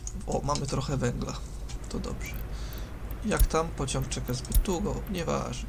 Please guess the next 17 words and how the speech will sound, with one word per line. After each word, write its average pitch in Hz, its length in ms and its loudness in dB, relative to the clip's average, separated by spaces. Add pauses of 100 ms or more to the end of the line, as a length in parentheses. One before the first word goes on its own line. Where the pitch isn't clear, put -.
nieważne. - 420 4 (180)
To, 180 180 4
to 175 160 2
mnie 160 140 6
nie 147 140 2
obchodzi. 131 480 4 (480)
Problem 147 320 0
z 147 40 -2
zasilaniem. 131 520 6
Tak, 131 280 6
bo 147 220 2
to 151 160 0
był 180 200 6
ten 139 180 0
pożar, 123 380 2
to - 140 -4
był 98 180 -2